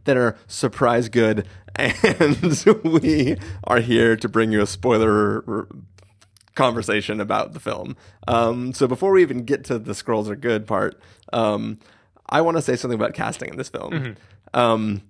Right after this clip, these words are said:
Speaker 1: I enjoy the performances of Ben Mendelsohn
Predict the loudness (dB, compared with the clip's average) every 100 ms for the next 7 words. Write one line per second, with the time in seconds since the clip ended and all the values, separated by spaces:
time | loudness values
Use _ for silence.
0 | _ _ _ _ _ _ _ _ _ _
1 | _ _ _ _ _ _ _ _ _ 0
2 | 2 2 0 0 0 0 -2 2 2 2
3 | -4 -6 -6 -12 -20 _ _ _ _ -2
4 | 0 0 -4 -10 -20 -20 _ _ _ _
5 | -6 -4 0 0 -2 -2 -2 -4 -6